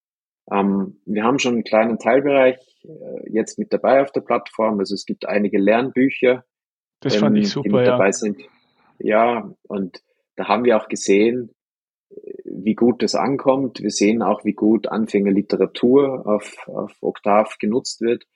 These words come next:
Speaker 1: Und das werden wir jetzt dann, äh, sehr, sehr stark erweitern.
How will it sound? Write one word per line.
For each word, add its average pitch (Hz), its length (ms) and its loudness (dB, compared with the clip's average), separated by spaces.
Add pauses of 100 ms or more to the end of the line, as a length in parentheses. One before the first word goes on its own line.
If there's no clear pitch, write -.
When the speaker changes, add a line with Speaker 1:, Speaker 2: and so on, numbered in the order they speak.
(420)
Speaker 1:
Und 98 180 -8
das 101 300 2
werden 101 300 2
wir 98 100 2
jetzt 98 320 0
dann, 98 280 0
äh, 92 180 -2
sehr, 95 220 0
sehr 92 160 -4
stark 92 320 -2
erweitern. 101 640 0